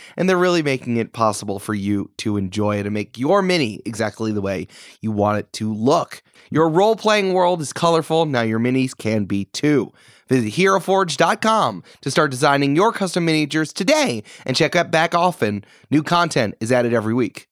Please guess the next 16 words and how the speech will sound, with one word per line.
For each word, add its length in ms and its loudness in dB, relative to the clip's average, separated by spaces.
and 100 -10
they'll 80 -6
put 140 0
it 20 2
on 120 0
their 100 -2
Twitter, 280 -4
and 140 -10
then 80 -6
you 80 -8
can 140 -12
read 160 -8
it 100 -14
in 120 -10
an 80 -8
ad. 200 -12